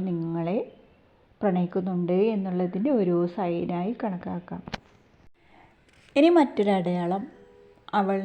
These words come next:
നിങ്ങളെ രഹസ്യമായി പ്രണയിക്കുന്നു എന്നുള്ളതിൻ്റെ, അവൾ നിങ്ങളോട് സംസാരിക്കുന്ന സമയങ്ങളിൽ അറിയാത്ത രീതിയിൽ അല്ലെങ്കിൽ അറിഞ്ഞുകൊണ്ട് തന്നെ നിങ്ങളുടെ കയ്യിൽ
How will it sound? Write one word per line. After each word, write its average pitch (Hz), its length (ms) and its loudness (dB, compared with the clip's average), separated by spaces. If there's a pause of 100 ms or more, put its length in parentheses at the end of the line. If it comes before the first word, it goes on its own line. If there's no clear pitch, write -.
(100)
നിങ്ങളെ 190 280 0
രഹസ്യമായി 190 760 -2
പ്രണയിക്കുന്നു 190 640 -4 (160)
എന്നുള്ളതിൻ്റെ, 190 760 -4 (1200)
അവൾ 262 280 6 (760)
നിങ്ങളോട് 220 680 4 (380)
സംസാരിക്കുന്ന 190 840 0 (140)
സമയങ്ങളിൽ 170 760 -2 (1900)
അറിയാത്ത 214 460 4
രീതിയിൽ 185 600 2
അല്ലെങ്കിൽ 185 340 4 (400)
അറിഞ്ഞുകൊണ്ട് 202 840 2
തന്നെ 175 400 -2 (680)
നിങ്ങളുടെ 180 460 0 (160)
കയ്യിൽ 175 400 -2